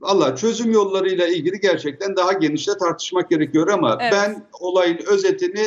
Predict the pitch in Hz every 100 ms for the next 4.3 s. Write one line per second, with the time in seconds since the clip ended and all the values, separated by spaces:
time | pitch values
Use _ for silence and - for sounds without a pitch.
0 | 185 160 160 156 175 170 - 165 196 190
1 | 208 - 185 170 170 156 160 160 147 180
2 | 185 160 190 190 160 165 165 175 170 160
3 | 165 143 120 123 95 90 90 - _ 233
4 | 226 233